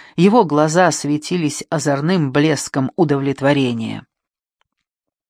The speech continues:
«Ну что мне делать с Лагордой?»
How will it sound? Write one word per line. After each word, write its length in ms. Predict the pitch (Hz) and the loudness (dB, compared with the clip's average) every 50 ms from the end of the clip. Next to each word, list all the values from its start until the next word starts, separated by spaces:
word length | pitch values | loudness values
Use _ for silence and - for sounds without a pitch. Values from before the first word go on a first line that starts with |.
| _ _ _ _ _ _ _ _ _ _ _ _ - | _ _ _ _ _ _ _ _ _ _ _ _ -10
«Ну 180 | 117 127 143 143 | -6 -4 -4 -2
что 420 | - - - - _ - 180 180 | -2 -4 -6 -6 _ -4 -2 0
мне 280 | 175 180 175 160 165 170 | 0 0 0 0 0 -2
делать 420 | 143 - 160 160 151 147 147 151 | -2 0 0 0 2 2 0 -2
с 160 | - - - | -4 -8 -4
Лагордой?» 800 | 151 147 135 131 - - 131 120 113 113 98 85 117 110 - - | -4 -4 -4 -4 -4 -4 -4 -2 -2 -4 -8 -10 -12 -14 -14 -18